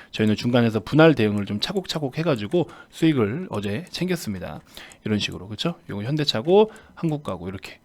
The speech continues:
수익을 잘 챙겼고, 삼십일 프로까지 수익 내신 분들이 계십니다. 한국 가구 이렇게.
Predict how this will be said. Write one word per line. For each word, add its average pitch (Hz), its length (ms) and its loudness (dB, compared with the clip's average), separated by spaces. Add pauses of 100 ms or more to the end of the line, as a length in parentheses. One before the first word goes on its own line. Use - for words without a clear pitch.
(200)
수익을 147 260 0
잘 123 120 -2
챙겼고, 170 460 -2
삼십일 226 340 4
프로까지 220 320 4
수익 185 160 2
내신 135 240 4
분들이 120 300 0
계십니다. 95 480 -6 (340)
한국 131 280 -4
가구 151 420 -2
이렇게. 98 320 -8